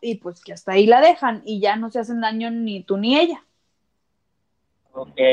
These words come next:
Speaker 2: sí, porque hemos, también hemos pensado ir a terapia de pareja,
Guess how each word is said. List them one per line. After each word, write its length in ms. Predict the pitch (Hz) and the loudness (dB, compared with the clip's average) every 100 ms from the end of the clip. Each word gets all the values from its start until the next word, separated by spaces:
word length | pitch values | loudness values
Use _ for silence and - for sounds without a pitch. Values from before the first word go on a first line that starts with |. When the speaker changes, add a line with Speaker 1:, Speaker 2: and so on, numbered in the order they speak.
| 127 - - _ | 2 -4 -18 _
Speaker 2:
sí, 160 | - 202 | -4 0
porque 220 | 190 170 | 0 0
hemos, 160 | 160 175 | -2 -2
también 240 | 151 165 175 | -8 -8 -6
hemos 160 | 185 185 | -8 -6
pensado 440 | 160 139 156 165 | -6 -2 -2 -2
ir 160 | 151 156 | -6 -8
a 80 | |
terapia 440 | 131 139 135 - 151 | -6 -2 -2 0 -2
de 100 | 143 | -2
pareja, 440 | - 123 131 147 | -4 -4 -4 -6